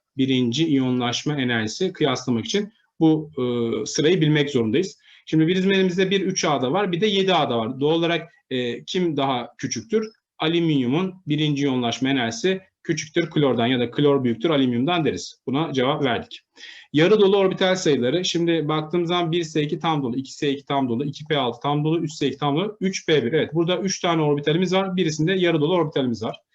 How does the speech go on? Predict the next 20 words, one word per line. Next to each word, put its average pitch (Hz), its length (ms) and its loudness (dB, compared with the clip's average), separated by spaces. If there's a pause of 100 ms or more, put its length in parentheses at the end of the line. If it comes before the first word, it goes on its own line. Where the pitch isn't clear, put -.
(1500)
Bir 175 140 0
S 160 200 0
iki 156 180 -2
tam 156 260 0
dolu, 123 180 0
iki 139 200 -6
S 151 140 0
iki 139 140 -6
tam 143 260 0
dolu, 117 180 0
iki 147 240 -6
P 151 100 2
altı 139 280 0
tam 143 220 2
dolu, 123 200 0
üç 156 120 -6
S 147 160 0
iki 139 140 0
tam 156 240 2
dolu, 175 280 2